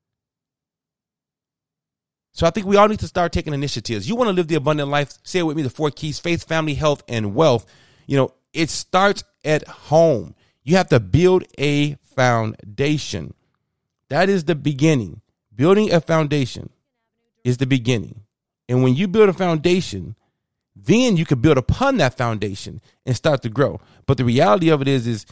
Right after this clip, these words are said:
your kids have to start being disciplined at home.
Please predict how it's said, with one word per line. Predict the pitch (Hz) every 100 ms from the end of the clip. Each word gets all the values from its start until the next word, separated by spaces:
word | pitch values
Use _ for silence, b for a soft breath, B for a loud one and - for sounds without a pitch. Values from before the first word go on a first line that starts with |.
| b b
your | - 165 208
kids | - 190 160 143 - _
have | - 156 165 165
to | - 165
start | - 151 143 135 - _ 110
being | 123 131 123
disciplined | 101 147 151 - - 156 143 135 - _
at | 131 135
home. | 113 127 120 113